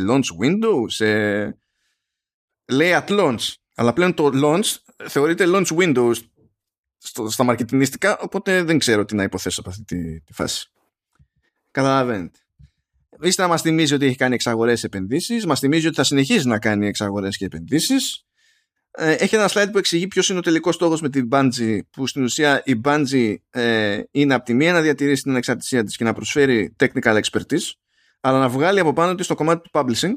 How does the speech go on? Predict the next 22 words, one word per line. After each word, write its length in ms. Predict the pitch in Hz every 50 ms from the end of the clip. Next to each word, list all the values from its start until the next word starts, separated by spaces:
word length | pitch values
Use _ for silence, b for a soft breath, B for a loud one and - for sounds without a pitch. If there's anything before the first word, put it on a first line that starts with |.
| -
και 100 | _ -
του 120 | 127 120 120 123
marketing 340 | 123 - 147 160 - 240
και 120 | 247 - 170
αυτό 200 | 143 - - 226
να 120 | 220 214
το, 100 | - 196 185 185 180 175 175 170 170 170 165
να 100 | 165 156
το 60 | 156
κάνει 180 | 160 - 185 170
η 80 | 151 -
Sony. 200 | 151 123 85 78 - _ _ _ _ _ _ _ _ _ _ _ _ _ _ _ _ _ _ _ _ _ _ _ _ _ _ _ _ _ _ _
Και 100 | _ 147
ο 60 | 135
ένας 220 | 139 165 202 190 170
συμπληρώνει 320 | - 143 147 160 175 170
τον 200 | 147 151 143 139
άλλον. 240 | 127 110 95 78 87
Και 120 | - 135
ελπίζει 520 | 127 127 127 127 120 - 208 202 170 151 147
η 40 | 131
Sony 420 | - - 202 220 220 226 220 220